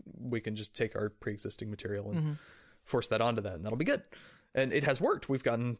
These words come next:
Speaker 1: good new Star Wars movies and good new Star Trek movies and,
Speaker 2: Mm-hmm.
Speaker 1: uh, well, not great new Aliens
Speaker 2: Well,
Speaker 1: movies or Terminator movies, but
Speaker 2: I think the reason that those things are more popular, I'm,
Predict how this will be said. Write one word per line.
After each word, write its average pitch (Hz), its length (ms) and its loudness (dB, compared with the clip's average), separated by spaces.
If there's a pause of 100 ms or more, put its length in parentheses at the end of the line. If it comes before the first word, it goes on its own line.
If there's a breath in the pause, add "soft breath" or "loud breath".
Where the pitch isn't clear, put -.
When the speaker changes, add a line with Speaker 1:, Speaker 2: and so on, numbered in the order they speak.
(100)
Speaker 1:
good 143 160 2
new 127 100 4
Star 120 260 4
Wars 143 180 4
movies 214 280 2
and - 160 -12
good 123 220 2
new 135 100 4
Star 131 300 0
Trek - 280 0
movies 156 460 2
and, 127 220 2 (760 loud breath)
Speaker 2:
Mm-hmm. 156 220 -4
Speaker 1:
uh, - 40 -2
well, 120 400 2
not 123 220 0
great 110 260 0
new 113 140 2
Aliens 110 320 4 (220)
Speaker 2:
Well, 110 80 -2
Speaker 1:
movies 110 260 0
or 107 80 -4
Terminator 110 420 -2
movies, 107 300 -4
but 110 220 0 (180)
Speaker 2:
I 226 60 -2
think 359 300 -2
the 262 100 0
reason 226 300 0
that 185 120 -4
those 185 240 2
things 190 240 0
are 185 60 -2
more 175 160 2
popular, 175 440 2
I'm, 285 180 2